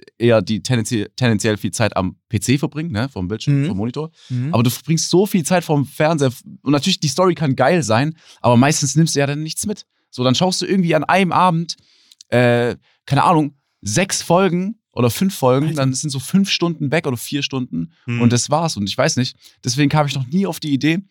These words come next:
Speaker 1: eine Serie alleine anzufangen.
Speaker 3: Ja.
Speaker 1: So, das Einzige, was ich mal geschaut hab, alleine war, als ich krank war, Narcos, hab ich kurz durchgeguckt. Das war cool. Aber ansonsten, alle Serien, die ich schaue, sind nie, weil ich alleine die Initiative ergriffen hab, sondern weil halt jemand gesagt hat, „Ey, lass mal die Serie anschauen.“
Speaker 2: Also bist du eher ein Filmfan?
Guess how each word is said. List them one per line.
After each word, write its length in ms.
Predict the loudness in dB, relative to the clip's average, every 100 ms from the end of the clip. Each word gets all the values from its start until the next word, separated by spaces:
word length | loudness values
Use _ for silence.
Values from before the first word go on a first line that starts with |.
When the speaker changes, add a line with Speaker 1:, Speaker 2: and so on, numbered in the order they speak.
| _ 0
Speaker 1:
eine 100 | 2
Serie 500 | 4 2 4 0 0
alleine 320 | 2 4 4 2
anzufangen. 520 | -2 -6 -4 -4 -4
Speaker 3:
Ja. 200 | -2 -2 0
Speaker 1:
So, 160 | 0
das 140 | 2 2
Einzige, 320 | 2 2 0
was 80 | 0
ich 40 |
mal 80 | -2
geschaut 300 | 0 0 0
hab, 140 | 0 0
alleine 340 | 2 2 2
war, 140 | 0
als 160 | 0 -6
ich 80 | -6
krank 200 | -4 0
war, 80 | 2
Narcos, 340 | 2 0 -4
hab 60 | -6
ich 80 | -10
kurz 140 | -10
durchgeguckt. 480 | -6 -6 -4 -6 -8 _ _ _
Das 80 | -6
war 80 | 0
cool. 120 | -2 -2 _ _ _ _ _ _
Aber 180 | 2 4
ansonsten, 560 | 4 4 2 -2 -6 -2
alle 180 | 2 2
Serien, 300 | 2 2 2
die 60 | 2
ich 80 | 0
schaue, 160 | -4
sind 220 | 2 2 4
nie, 280 | 2 0 -6
weil 120 | -2 -2
ich 140 | 0
alleine 300 | 0 2 2
die 120 | -2 -4
Initiative 380 | -6 -10 -8 -8
ergriffen 320 | -8 -10 -10
hab, 80 | -8
sondern 180 | -4
weil 120 | -2 -2
halt 140 | -2
jemand 200 | -2 -4
gesagt 240 | -4 -4 -4
hat, 40 |
„Ey, 60 | -6
lass 140 | -6
mal 60 | -6
die 80 | 0
Serie 320 | 0 0 -2
anschauen.“ 220 | -4 -2
Speaker 2:
Also 120 | 2
bist 140 | 2 2
du 20 |
eher 80 | 2
ein 100 | 0
Filmfan? 600 | 0 2 2 2 -2 -2